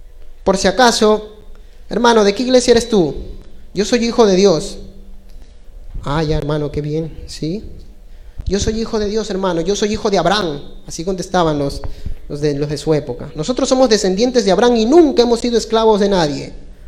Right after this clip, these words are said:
¿Por qué dices que seremos libres?" El hombre cree que, que, que es libre, ¿no? Cuando no tiene a Cristo en su corazón. "No, yo soy libre.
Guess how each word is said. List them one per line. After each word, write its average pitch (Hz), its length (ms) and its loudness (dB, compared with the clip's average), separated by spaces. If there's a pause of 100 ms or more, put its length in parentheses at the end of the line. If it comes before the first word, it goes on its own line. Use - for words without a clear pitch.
¿Por 226 160 4
qué 269 100 4
dices 247 280 0
que 208 120 -2
seremos 220 340 -2
libres?" 185 480 -4 (540)
El 165 120 -4
hombre 185 240 -2
cree 196 220 0
que, 160 260 -2
que, 151 200 -6
que 160 160 -2
es 160 120 -4
libre, 139 340 -6
¿no? 156 160 -6
Cuando 147 180 -6
no 170 120 0
tiene 175 180 -2
a 165 100 -4
Cristo 180 220 -6
en 156 40 -6
su 151 100 -12
corazón. 147 340 -8
"No, 156 180 -10
yo 226 120 -4
soy 214 180 -4
libre. 202 540 -2